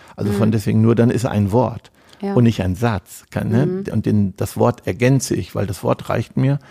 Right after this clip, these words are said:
Speaker 1: als
Speaker 2: Mhm.
Speaker 1: Stichwort und dann weiß ich, was ich sagen muss.
Speaker 2: Mhm.
Speaker 1: Oder ich habe eine Moderationskarte, ne? Guck dann
Speaker 2: Mhm.
Speaker 1: auf die Moderationskarte.
Speaker 2: Ja, ja.
Speaker 1: Ja.
Speaker 2: Okay. Mhm.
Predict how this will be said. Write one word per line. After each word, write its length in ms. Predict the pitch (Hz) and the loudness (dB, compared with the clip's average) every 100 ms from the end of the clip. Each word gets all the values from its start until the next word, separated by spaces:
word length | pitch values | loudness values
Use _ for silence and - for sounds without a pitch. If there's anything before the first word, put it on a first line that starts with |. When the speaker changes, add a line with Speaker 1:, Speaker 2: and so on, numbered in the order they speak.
| - - | -20 -8
Speaker 1:
als 180 | 190 185 | -6 -2
Speaker 2:
Mhm. 40 | |
Speaker 1:
Stichwort 500 | 196 156 104 113 - | -2 -2 0 0 0
und 80 | 120 | 0
dann 120 | 110 | 2
weiß 160 | 117 117 | 0 -2
ich, 80 | 113 | -4
was 100 | 104 | -6
ich 100 | 98 | -2
sagen 320 | 117 131 120 | 0 0 2
muss. 280 | 104 123 - - | 2 0 -4 -8
Speaker 2:
Mhm. 320 | 190 185 202 - | -6 -4 -6 -4
Speaker 1:
Oder 500 | - 110 120 127 135 - | 0 2 4 2 0 -4
ich 140 | - | -6
habe 80 | - | -2
eine 100 | 113 | 0
Moderationskarte, 1200 | 110 - 110 - 123 131 - - - 98 - - | 0 -2 -6 -4 -2 -2 -4 -8 -4 -4 -4 -4
ne? 160 | 104 143 | -2 -2
Guck 180 | - 190 | -2 -4
dann 100 | 190 | -2
Speaker 2:
Mhm. 60 | 98 | -2
Speaker 1:
auf 80 | 104 | 0
die 100 | 107 | 2
Moderationskarte. 880 | 107 101 - - 107 - - - - _ - - | 2 0 -2 -4 -4 -8 -12 -12 -16 _ -8 0
Speaker 2:
Ja, 240 | 214 196 - - | 2 2 -4 -2
ja. 60 | 208 | -2
Speaker 1:
Ja. 80 | - _ - - | -2 _ -20 -12
Speaker 2:
Okay. 480 | 180 - - 202 180 - - _ | -10 -10 -8 -6 -6 -10 -20 _
Mhm. 340 | 202 196 196 | -4 -2 -2